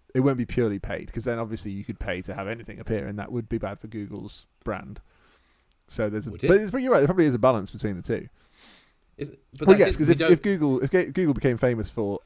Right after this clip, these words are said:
Speaker 1: all of its answers being nonsense, then that would be bad for it.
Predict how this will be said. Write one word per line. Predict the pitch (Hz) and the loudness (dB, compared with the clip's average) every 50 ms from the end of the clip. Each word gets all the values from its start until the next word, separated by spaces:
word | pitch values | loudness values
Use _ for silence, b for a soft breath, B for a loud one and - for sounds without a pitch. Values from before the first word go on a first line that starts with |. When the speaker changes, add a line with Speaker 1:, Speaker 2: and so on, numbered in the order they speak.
| _ - | _ -6
Speaker 1:
all | 151 135 127 | -2 0 0
of | 120 113 | 0 0
its | 104 92 110 | -2 -2 -4
answers | 110 98 - - 107 - | -4 -4 -6 -10 -10 -8
being | 107 101 101 | -8 -6 -6
nonsense, | 107 110 104 104 - - - - - - - _ _ | -4 -6 -6 -8 -10 -14 -14 -16 -18 -20 -20 _ _
then | - 104 110 101 92 92 - - 143 _ _ _ - | -8 -4 -4 -4 -4 -4 -8 -12 -14 _ _ _ -8
that | - - - | -6 -6 -6
would | - 101 - | -6 -10 -8
be | 98 | -8
bad | 85 - 92 90 | -8 -8 -10 -10
for | - - - | -12 -14 -14
it. | - | -16